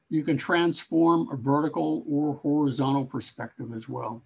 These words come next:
And that might be fun for you to play with. I'm just gonna move this all the way to a hundred percent and see what I have here. And that looks like a pretty good choice. Okay.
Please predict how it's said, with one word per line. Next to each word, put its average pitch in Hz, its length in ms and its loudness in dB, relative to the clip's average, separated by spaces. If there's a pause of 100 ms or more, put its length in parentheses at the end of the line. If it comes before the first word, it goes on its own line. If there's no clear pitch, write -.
And 127 80 -6
that 131 140 -8
might 131 260 -6
be 120 100 -10
fun 120 280 -6
for 120 160 -10
you 117 200 -8
to 117 80 -16
play 113 280 -8
with. 117 200 -14 (1160)
I'm 196 140 -2
just 185 180 -4
gonna 151 140 4
move 131 220 4
this 135 200 -8
all 127 160 -2
the 127 60 -8
way 123 200 -10
to 139 160 -8
a 127 40 -8
hundred 131 280 -8
percent 123 340 -10
and 135 120 -12 (320)
see - 200 -10
what 135 140 -10
I 123 80 -12
have 127 300 -12
here. 143 220 -14 (1200)
And 190 100 -4
that 202 140 0
looks - 180 -2
like 143 140 -4
a - 40 -8
pretty 131 200 -6
good 117 160 -10
choice. 127 520 -12 (2000)
Okay. 180 260 -12